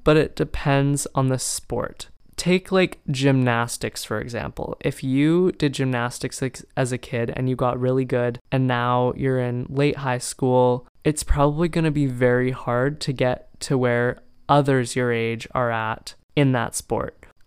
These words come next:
I think you can do it, but it would definitely be very hard and you would be very behind. However, if it's something like soccer or basketball, there are so many different leagues and stuff that you can get into, and you don't have to do it competitively. So I think that you can totally,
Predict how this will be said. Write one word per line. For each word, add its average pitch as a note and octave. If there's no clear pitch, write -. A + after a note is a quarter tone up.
I D3+
think C#3+
you C3
can B2+
do C3
it, G3
but C#3
it -
would C3+
definitely B2+
be B2+
very A#2+
hard B2
and D3
you C3
would B2
be B2+
very A#2
behind. A#2
However, D#3
if D#3
it's -
something C#3+
like A#2
soccer D3+
or B2
basketball, D3
there D3+
are D#3
so C#3+
many E3
different C#3
leagues C3+
and A#2+
stuff B2
that -
you C3
can C3
get B2+
into, C#3
and C#3+
you D3
don't C#3+
have D3+
to C3+
do B2+
it -
competitively. B2
So -
I C#3+
think D3+
that -
you C#3
can C3
totally, C#3+